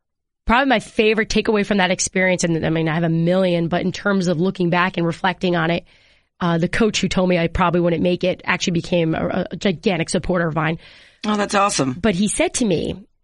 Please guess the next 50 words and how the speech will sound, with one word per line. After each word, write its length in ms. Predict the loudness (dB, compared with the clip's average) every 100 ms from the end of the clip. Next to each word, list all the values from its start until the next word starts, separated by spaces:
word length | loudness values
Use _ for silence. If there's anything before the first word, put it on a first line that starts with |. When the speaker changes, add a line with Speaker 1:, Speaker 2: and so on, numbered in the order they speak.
| _
Speaker 1:
"I 280 | -2 -2 -4 _ _ -2
didn't 280 | 0 2 2
want 160 | 0
to 40 | 0
say 240 | 0 0
this 220 | 0 -2
to 100 | -2 -2
you 380 | 0 0 -2 -2
your 220 | 0 0
freshman 420 | 0 -2 0 0 2
year, 220 | 0 0
so 140 | -2
I'm 40 | 0
gonna 100 | 0
say 180 | 0 -2
it 80 |
to 80 | 0
you 80 | 0
now." 220 | 0 2
And 80 | 0
this 120 | -2
was 80 | -4
probably, 180 | -2 -2
like, 120 | -2
my 80 | -4
junior, 340 | -2 0 0 -2
senior 280 | -2 0
year 160 | 0 -2
of 80 | -2
college. 440 | -2 -2 -4 -8 _ _ _ -20 -20 _
He 100 | -4
said, 160 | 0 0
"I 80 |
called 320 | 0 -2 -2 0
your 120 | 0
high 180 | 0 -2
school 260 | -2 -2
coach 480 | 0 0 -2 -6 -16 _ _ _ _ _ _
when 220 | -2 0 2
you 240 | 2 2
were 340 | 2 2 0 -2
a 60 |
senior 360 | -2 0 0 -2
to 140 | -4
just 460 | -4 -4 -4 -6 -4
sort 160 | -2 -2
of 280 | -4 -6
get 160 | -4 -2
the 60 | -2
story, 540 | 0 0 0 -2 -4